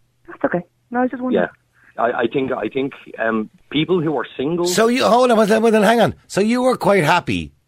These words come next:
Speaker 3: to have sex
Speaker 2: Yeah.
Speaker 3: with some fella's wife
Speaker 2: Uh-huh.
Speaker 3: while he was watching in a
Speaker 2: Yeah.
Speaker 3: dogging session?
Speaker 2: I know, yeah.
Speaker 3: Yeah, but you wouldn't let anyone do it to your girlfriend.
Speaker 2: Yeah, I know. It's, it's, it's very
Speaker 1: But the husband
Speaker 2: hypocritical,
Speaker 1: was,
Speaker 2: isn't it?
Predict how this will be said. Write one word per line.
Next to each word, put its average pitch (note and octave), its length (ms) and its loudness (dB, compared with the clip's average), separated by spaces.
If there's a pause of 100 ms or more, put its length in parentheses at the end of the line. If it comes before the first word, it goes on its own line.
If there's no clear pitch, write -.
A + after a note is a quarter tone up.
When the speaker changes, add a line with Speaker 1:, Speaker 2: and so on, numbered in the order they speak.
(320)
Speaker 3:
to B2 140 -2
have C3 220 0
sex C#3 300 0
Speaker 2:
Yeah. B2+ 60 -2
Speaker 3:
with G#2+ 80 -6
some C3 180 -2
fella's G#2+ 340 0
wife F2+ 500 -4 (220)
Speaker 2:
Uh-huh. G2+ 360 -6
Speaker 3:
while G2+ 200 2
he G#2+ 160 0
was G2 140 0
watching - 440 -2 (460)
in F2+ 100 -6
a F#2 40 0
Speaker 2:
Yeah. F#2 60 -2
Speaker 3:
dogging G2 340 0
session? C#2 420 -12 (340)
Speaker 2:
I F2+ 80 -8
know, F2 240 -2
yeah. D#2+ 140 -8 (100)
Speaker 3:
Yeah, G#2 200 -2
but A2 340 -4
you A2+ 140 0
wouldn't G#2+ 200 0
let G2+ 140 0
anyone G2 260 0
do F2 160 -2
it D#2+ 80 -6
to - 100 -8
your E2+ 120 -2
girlfriend. D2+ 480 -6 (100)
Speaker 2:
Yeah, F#2+ 260 -4
I F2+ 80 -6
know. F2 240 -6
It's, - 100 -10
it's, F#2+ 200 -6
it's F#2+ 220 -8
very - 220 -2
Speaker 1:
But A#3 80 -2
the - 40 0
husband - 160 -2 (220)
Speaker 2:
hypocritical, E2 60 -2
Speaker 1:
was, G#2 120 -4
Speaker 2:
isn't - 100 -8
it? - 80 -8